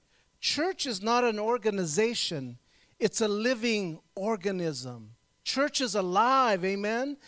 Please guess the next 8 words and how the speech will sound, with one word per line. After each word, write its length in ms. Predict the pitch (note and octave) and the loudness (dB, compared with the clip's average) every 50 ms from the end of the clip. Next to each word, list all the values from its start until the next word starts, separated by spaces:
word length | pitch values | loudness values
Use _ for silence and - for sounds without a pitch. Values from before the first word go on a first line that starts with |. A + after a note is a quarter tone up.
| - - - _ - | -20 -20 -20 _ -8
Church 360 | - - B3+ C#4+ D4 - - | -2 0 2 2 2 0 -2
is 160 | C4 G#3+ G3 | -2 -2 0
where, 260 | G3+ G#3+ G#3+ G3+ E3 - - - - - _ | 2 4 4 4 2 0 -4 -18 -20 -20 _
where 200 | - G3 G#3 G#3 | -2 0 2 2
you're 220 | G3 F3+ F#3+ F#3 E3+ | 2 2 0 0 0
healed 880 | - - - - B3+ C#4+ D#4 D4 C4 A3 G3 F3+ E3 D3+ C#3+ B2 A#2 - _ _ _ - | -2 -4 -4 -2 0 2 2 2 2 2 0 0 -2 -6 -8 -10 -14 -18 _ _ _ -2
of, 220 | - F#3+ G3+ F#3 F#3 | 2 2 2 2 0
of 300 | - G3 F#3+ F#3+ F3 E3 | -2 -2 -2 -2 -2 -6